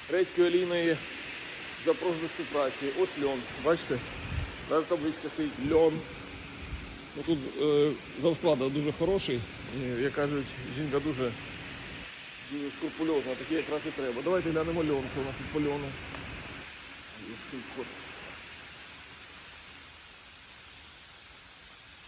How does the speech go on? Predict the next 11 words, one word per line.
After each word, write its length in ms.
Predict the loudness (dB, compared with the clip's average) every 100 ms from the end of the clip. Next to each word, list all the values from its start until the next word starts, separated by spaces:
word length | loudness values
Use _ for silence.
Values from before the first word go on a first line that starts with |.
| -14 -8
Вони 120 | -6
позав'язують 600 | -2 2 6 6 8 4 2
мішки, 220 | -4 4
а 60 | 6
я 160 | 8 6
все 400 | 4 -6 2 4
розв'язую. 360 | 4 0 -2 -6 -8 -8 -8 -8 -8 -8 -2
Знаєте? 280 | -2 -2 -6 -10 -10 -12 -12 -12 -12 -14 -14 -16 -16 -16 -16 -16 -16 -16 -16 -16 -14 -14 -14 -16 -18 -18 -18 -18 -18 -18 -20 -20 -20 -8
Гляньте, 340 | 4 6 6 4
як 100 | 6
золото. 440 | 8 8 6 -2